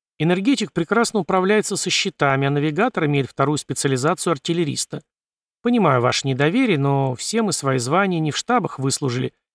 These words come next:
и не в генеральских постелях». «Вот в этом я как раз и не сомневался», оборвал ее Артем несколько резче, чем было необходимо.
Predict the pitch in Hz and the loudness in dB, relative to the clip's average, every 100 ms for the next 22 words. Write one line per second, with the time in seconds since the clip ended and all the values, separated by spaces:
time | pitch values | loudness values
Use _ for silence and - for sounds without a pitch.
0 | _ - 254 226 170 160 151 160 - 127 | _ -4 2 2 2 2 2 2 -2 -6
1 | - 151 - 139 131 - _ _ _ _ | -2 -2 -2 -4 -6 -8 _ _ _ _
2 | _ _ _ _ _ - 139 165 160 226 | _ _ _ _ _ 0 2 2 4 4
3 | 233 214 190 185 165 185 190 - 180 170 | 4 2 4 2 0 0 0 0 -2 -2
4 | 175 185 190 214 139 - 131 123 131 135 | 0 0 2 2 0 -2 -2 2 2 2
5 | 131 131 131 - 175 156 135 - 127 127 | 2 2 0 0 0 0 0 -4 -4 -2
6 | 131 139 - - 139 131 127 120 127 120 | 0 -2 -4 -4 -2 0 0 0 -2 -2
7 | 151 147 123 - | -4 -2 -4 -8